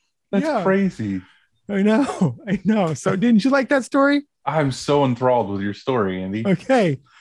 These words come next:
Speaker 2: Hold on. Hold still. <laughs>
Speaker 1: Oh.
Speaker 2: All right.
Speaker 1: You just, am I good now?
Speaker 2: All right.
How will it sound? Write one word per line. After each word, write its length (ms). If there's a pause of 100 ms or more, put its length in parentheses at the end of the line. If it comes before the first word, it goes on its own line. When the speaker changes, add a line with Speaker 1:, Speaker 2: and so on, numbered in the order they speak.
(380)
Speaker 2:
Hold 140
on. 160
Hold 180
still. 400
<laughs> 40 (3750)
Speaker 1:
Oh. 500
Speaker 2:
All 80
right. 200 (1700)
Speaker 1:
You 120
just, 340 (420)
am 100 (1600)
I 80
good 220
now? 160
Speaker 2:
All 60
right. 160